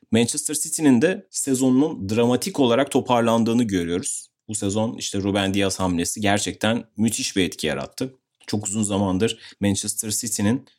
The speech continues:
belki de yani Guardiola dönemindeki en sıkı savunmasıyla karşı karşıyayız. Şu anda ligin en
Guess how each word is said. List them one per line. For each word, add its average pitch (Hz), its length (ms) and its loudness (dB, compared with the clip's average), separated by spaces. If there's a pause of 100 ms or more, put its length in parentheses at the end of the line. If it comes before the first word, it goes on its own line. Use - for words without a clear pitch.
(140)
belki 95 380 0
de 185 240 2
yani 113 400 2
Guardiola 110 840 4
dönemindeki 110 880 2
en 131 200 4
sıkı - 380 -6
savunmasıyla 101 760 -4
karşı - 360 -6
karşıyayız. 92 720 -4
Şu - 160 -4
anda 101 160 0
ligin 95 260 -2
en 123 280 0